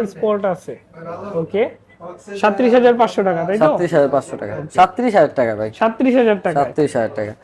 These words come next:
Speaker 1: ওকে।
Speaker 2: তারপর দেখে Pixel সেভেন।
Speaker 1: Pixel সেভেন।
Speaker 2: এটারও সবগুলা কালার হবে, ব্ল্যাক, হোয়াইট, ক্রিম, যতগুলা কালার আছে সবগুলা কালার হবে। সবগুলা আট একশো আঠাশ জিবি। আপনার এগুলার প্রাইস দিচ্ছি মাত্র বত্রিশ হাজার পাঁচশো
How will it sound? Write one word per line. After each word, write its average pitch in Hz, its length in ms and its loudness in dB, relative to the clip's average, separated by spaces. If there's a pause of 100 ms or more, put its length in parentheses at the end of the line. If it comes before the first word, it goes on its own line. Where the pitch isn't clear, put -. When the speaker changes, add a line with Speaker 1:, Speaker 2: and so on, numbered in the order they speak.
(140)
Speaker 1:
ওকে। 143 240 -12
Speaker 2:
তারপর 156 280 6
দেখে 190 220 6
Pixel 185 260 2 (120)
সেভেন। 180 240 8 (500)
Speaker 1:
Pixel 247 400 4 (140)
সেভেন। 214 260 4 (320)
Speaker 2:
এটারও 190 320 6
সবগুলা 170 340 4 (100)
কালার 147 320 8
হবে, 135 140 4 (120)
ব্ল্যাক, 139 300 6 (100)
হোয়াইট, 139 300 6 (120)
ক্রিম, 147 280 2 (580)
যতগুলা 156 560 2
কালার 147 260 2
আছে 151 220 -8
সবগুলা 160 300 4 (100)
কালার 139 300 6
হবে। 143 180 4 (480)
সবগুলা 151 320 4 (120)
আট 151 100 4
একশো 160 280 2
আঠাশ 165 260 4
জিবি। 160 220 2 (580)
আপনার - 260 0
এগুলার 165 300 6
প্রাইস 156 220 8
দিচ্ছি 160 180 -4
মাত্র 160 220 2 (140)
বত্রিশ 208 360 0
হাজার 156 200 2
পাঁচশো 147 180 -2